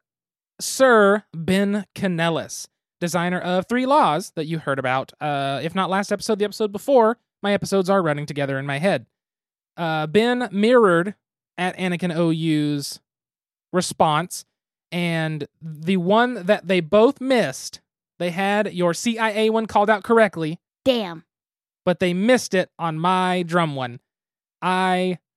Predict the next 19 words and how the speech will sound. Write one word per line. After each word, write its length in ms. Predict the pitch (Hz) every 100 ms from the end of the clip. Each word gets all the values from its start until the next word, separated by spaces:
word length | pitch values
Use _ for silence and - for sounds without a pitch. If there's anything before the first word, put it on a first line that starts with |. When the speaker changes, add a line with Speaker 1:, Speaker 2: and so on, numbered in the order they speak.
| _ 156
Speaker 1:
did 220 | 202 190
not 560 | 220 226 185 143 - _ _ _ _ -
compete 580 | 202 - 202 170 - _ -
in 120 | 170
a 100 | 156
competition 640 | - 180 175 180 165 160 143
in 140 | 156
Oklahoma 360 | 151 143 151 147
City, 300 | 233 240 220
but 160 | 180
I 120 | 156
did 340 | 156 214 220 214
win 240 | 165 254 262
a 100 | 240
talent 440 | - 226 220 185
show 260 | - 214 196
in 120 | 185
high 240 | - 185
school 500 | 185 - 170 160 160